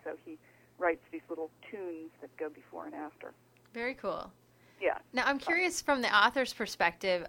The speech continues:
Speaker 2: Now, in the case where you met Debbie Stoller and she,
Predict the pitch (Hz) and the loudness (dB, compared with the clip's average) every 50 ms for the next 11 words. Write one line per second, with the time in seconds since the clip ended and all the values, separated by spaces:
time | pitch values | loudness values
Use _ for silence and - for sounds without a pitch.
0 | - - - - - - - 214 208 190 180 202 202 208 - 240 220 226 226 - | -10 -14 -18 -18 -14 -6 0 2 2 2 2 0 -4 -6 -6 -6 -6 -6 -6 -6
1 | 226 214 202 202 196 196 190 180 175 170 - - - 208 190 180 185 185 - - | -4 -4 -4 -4 -4 -2 0 0 0 0 -2 -4 -2 0 0 0 -2 -4 -2 -2
2 | 196 175 175 175 170 170 165 - - 190 185 170 170 165 - | 0 0 0 0 -2 -4 -6 -6 -6 -6 -6 -6 -6 -8 -10